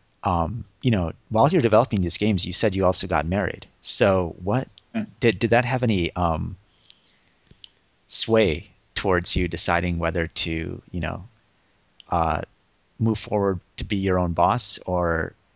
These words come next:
Speaker 1: um, you know, stay at your current workplace?
Speaker 2: Well, it's, well, so my, my current workplace, I, I work, uh, remotely anyway.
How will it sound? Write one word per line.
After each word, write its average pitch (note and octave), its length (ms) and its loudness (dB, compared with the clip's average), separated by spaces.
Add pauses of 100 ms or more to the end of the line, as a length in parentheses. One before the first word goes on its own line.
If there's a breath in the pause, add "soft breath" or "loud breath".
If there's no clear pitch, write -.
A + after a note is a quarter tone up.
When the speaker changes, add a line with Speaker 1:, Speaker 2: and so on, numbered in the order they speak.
(880)
Speaker 1:
um, E2+ 480 -8 (880)
you G2+ 100 -6
know, E2+ 100 -6
stay - 280 2
at F2+ 100 -2
your F2 120 -6
current E2 280 -4
workplace? - 640 -6 (920 soft breath)
Speaker 2:
Well, B2+ 100 4
it's, B2 100 0
well, B2 300 4
so A#2 400 0
my, A#2+ 280 -2
my A#2+ 120 0
current D3 260 0
workplace, A2 320 -2
I, G#2+ 100 0
I G#2+ 160 -2
work, G#2 320 0
uh, F2+ 240 -4
remotely G2 460 0
anyway. F#2 340 -4